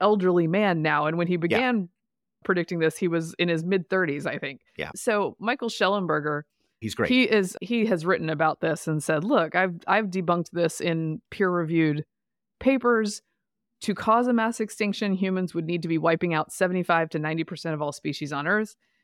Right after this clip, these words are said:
Speaker 1: It turns out that, uh, seventy-three percent of species on Earth are categorized as not threatened. So it's the opposite.
Speaker 2: Yeah.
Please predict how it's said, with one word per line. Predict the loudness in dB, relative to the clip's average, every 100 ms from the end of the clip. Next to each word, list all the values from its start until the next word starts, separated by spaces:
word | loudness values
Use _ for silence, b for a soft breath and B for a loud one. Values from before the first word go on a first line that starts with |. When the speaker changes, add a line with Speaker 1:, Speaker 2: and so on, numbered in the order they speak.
| _
Speaker 1:
It | -8
turns | -2 -2 2
out | 2 2 0
that, | -2 -2 _ _ _ _ _ -2
uh, | 0 0 -4
seventy-three | 0 0 2 -2 -2 -4 -4
percent | -6 -2 -4 -4 -6
of | -8
species | -2 -4 -2 -2
on | 0
Earth | 0 -4 -8 -4
are | 0 0 -2 -6 -2
categorized | 2 2 2 0 0
as | -4
not | 0 -2 2
threatened. | 0 0 -4
So | -2 2
it's | 2 0
the | -4 2
opposite. | 0 0 -4 -4 -4
Speaker 2:
Yeah. | _ _ _ _